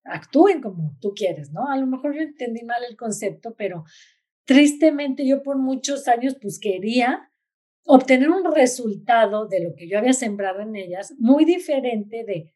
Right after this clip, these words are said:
pues, de lo que iba sucediendo, ¿no? Y, y, pues, ahora sí que a golpes Dios me fue mostrando que todo el problema eran mis expectativas, ¿no? Bueno, ya cuando hablemos de los hijos,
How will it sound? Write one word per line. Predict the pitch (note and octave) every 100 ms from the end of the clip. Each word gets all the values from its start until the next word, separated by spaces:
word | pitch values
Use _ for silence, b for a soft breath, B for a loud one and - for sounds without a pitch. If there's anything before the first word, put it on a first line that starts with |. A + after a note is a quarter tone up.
| _
pues, | G#3 F#3+
de | F3
lo | E3+ -
que | F3+
iba | - G#3
sucediendo, | A3 G3+ - G#3 G#3+ C#4+ E4+ A3 F3
¿no? | F3 B3 _ b b b -
Y, | B3+ C4 B3 G#3 G#3+
y, |
pues, | G#3+ F#3+ G#3+
ahora | A3+ B3+
sí | B3+ B3
que | B3
a | B3
golpes | A3 G#3+ C4+ C4
Dios | G#3+ G#3+
me | A3+
fue | A3+ G#3
mostrando | G3+ A3 - A#3+ G#3+ F#3+ F#3+ C#4 _ _ _ _ _
que | A3 G3+
todo | D#3 A3+ A#3 B3 D#4
el | D#4+
problema | C4+ G#3 G3+ G#3
eran | B3+ A3+
mis | E3+ F3
expectativas, | D#3+ F3+ E3 - F3 C#4+ E4+ G#3+ D3+
¿no? | E3+ C4+
Bueno, | A3 A3 F#3+
ya | A3+
cuando | B3 B3 A#3
hablemos | G#3 A3+ B3 A#3+
de | G3
los | F3+ E3+
hijos, | G#3 A#3